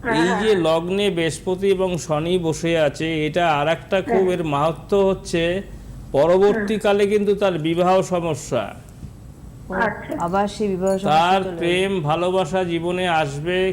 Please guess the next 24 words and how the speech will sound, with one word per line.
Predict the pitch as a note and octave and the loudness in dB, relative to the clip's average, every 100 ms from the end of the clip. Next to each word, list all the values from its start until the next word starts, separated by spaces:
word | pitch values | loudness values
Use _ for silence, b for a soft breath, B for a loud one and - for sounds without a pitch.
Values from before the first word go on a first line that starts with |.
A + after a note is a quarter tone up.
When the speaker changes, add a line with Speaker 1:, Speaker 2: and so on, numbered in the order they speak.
| F#3 | -4
Speaker 2:
কিন্তু | D#3+ D3+ D3 F3 E3+ | -6 -6 -2 0 0
স্টে | - - F3 | -4 -4 0
Speaker 1:
হ্যাঁ। | G#3+ | 0
Speaker 2:
করবে | G3 F3 F3 F3+ | 0 0 0 2
না, | F#3 F#3 | 2 2
সেখানেও | - D3+ D#3+ E3+ E3+ | 0 -2 -2 -2 -2
কিন্তু | E3+ E3 F3 | -2 -4 -2
বিবাহ | D#3 D3+ D#3 D#3+ D#3+ | -2 0 2 0 0
সমস্যা | E3+ E3+ D#3+ - F3 | -4 -6 -6 -4 -2
হবে। | E3+ F3 F#3+ G3 F#3 B B B B | 0 2 2 2 -2 B B B B
এবং | - D3 E3 E3 | 0 2 2 2
Speaker 1:
হ্যাঁ। | D3 D3 | 2 2
Speaker 2:
লগ্নে | D3 D#3+ G3 | 2 0 -2
শনি | F#3 - D#3 F#3 | -2 -4 -2 -2
থাকার | F#3+ D#3+ D#3 F#3 F#3 | -2 -2 0 0 0
কারণের | E3+ D#3+ D#3+ E3+ F3+ | 0 -2 -2 -2 0
জন্য | F3 F#3 F#3+ G3 | 2 2 2 -2
পরবর্তীকালে | F3 D3+ D#3 E3+ F3 - F#3 F#3 F#3+ F#3+ | 0 0 0 -2 -2 -2 0 2 2 0
পিতামাতার | F3+ D3+ E3+ F3 F3 F#3 | -2 -4 -2 -2 0 -2
সঙ্গে | F3+ F#3 F#3 F#3 | -2 -4 0 0
ভুল | D3 D3 F3 | 0 2 2
বোঝাবুঝি | E3+ E3 E3+ E3 D#3+ D#3+ | 2 2 0 0 -2 -2
কিন্তু | E3+ D3+ D#3 | -4 -2 -2
হবে। | B2+ G#2+ G2+ | -2 -2 -6